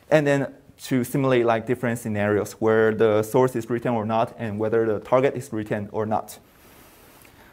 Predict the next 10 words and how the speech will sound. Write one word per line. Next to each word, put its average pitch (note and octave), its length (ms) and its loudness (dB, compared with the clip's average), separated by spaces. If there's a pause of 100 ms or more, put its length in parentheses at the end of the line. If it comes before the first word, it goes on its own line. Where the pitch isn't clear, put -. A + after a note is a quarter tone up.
Okay, F3 280 4
so F3+ 200 4
we D#3 140 4
compare D#3+ 640 2
our B2+ 300 4
proposed C3 500 0
method D#3 500 2
with, B2 320 2
again, A#2+ 300 2
Translatotron, A#2 800 -2